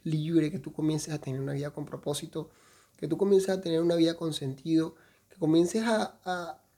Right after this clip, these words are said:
a luchar por eso que tanto amas, que tanto quieres, por, por, por comprarte, por tener tus propias cosas, por no deberle nada al banco. Esto es, esto es algo que estaré hablando en otros podcasts acerca de bancos,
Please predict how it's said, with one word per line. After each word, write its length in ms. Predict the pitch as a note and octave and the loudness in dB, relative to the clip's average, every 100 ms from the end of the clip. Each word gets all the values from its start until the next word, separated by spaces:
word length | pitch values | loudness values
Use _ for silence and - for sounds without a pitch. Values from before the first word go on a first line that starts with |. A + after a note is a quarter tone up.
| _ - | _ 0
a 80 | F3 | 2
luchar 400 | F3+ F3 G3 G#3 | 2 2 0 2
por 220 | G#3+ G#3+ | 0 0
eso 200 | G#3+ A3 | -2 0
que 120 | A3+ | -2
tanto 440 | F#3+ G3+ A3+ A3 F3 | 0 0 2 4 6
amas, 340 | D#3+ D#3 E3 | 8 6 2
que 160 | D#3+ D3+ | 0 -6
tanto 420 | - G3 G#3 F#3+ | -2 -2 0 -4
quieres, 520 | - E3 D#3+ E3 D#3+ - _ _ _ _ | 2 4 6 4 0 -8 _ _ _ _
por, 340 | D#3+ D#3 - - | 2 2 0 2
por, 340 | D#3+ D#3 D#3+ | 4 4 0
por 360 | - D#3+ D#3 - | 0 0 0 0
comprarte, 1000 | D#3+ C#3+ D3+ D#3+ D#3+ E3 D#3+ D3+ C#3+ - _ _ _ _ _ - | -2 2 4 4 4 4 6 4 2 -4 _ _ _ _ _ 0
por 140 | D#3+ | 2
tener 280 | D#3 D3+ D3+ | 6 4 4
tus 120 | - | -2
propias 340 | - E3+ E3+ - | 0 0 0 -2
cosas, 380 | F3 F3 E3 | -2 0 -2
por 200 | E3 D3+ | -2 -4
no 160 | D3 D#3 | 2 6
deberle 360 | E3 E3 D#3+ D#3+ | 8 8 6 4
nada 180 | D#3+ | 4
al 100 | D#3+ | 2
banco. 560 | D#3+ E3+ E3 E3 D#3 - _ _ _ _ _ _ _ _ | 2 2 2 0 -2 -6 _ _ _ _ _ _ _ _
Esto 180 | D#3 D3 | -8 0
es, 160 | F#3 - | 0 0
esto 220 | F3 - | -6 2
es 60 | G3 | 6
algo 380 | F#3+ F#3 G3+ - - _ _ | 8 10 6 2 -12 _ _
que 200 | - G#3 | -10 -8
estaré 280 | D3 C#3 C#3 | -8 -4 0
hablando 300 | D#3 E3+ F3 | 4 4 6
en 80 | D#3+ | 4
otros 220 | C#3+ D#3 | 2 -4
podcasts 560 | D3 C#3+ C#3+ D3 - - | -2 -2 -2 -6 -6 -10
acerca 420 | - C#3+ C#3 C3 | -6 -6 -4 -2
de 100 | C3 | 0
bancos, 560 | C3 D#3 D3 F3+ F#3 | 4 4 2 -2 -4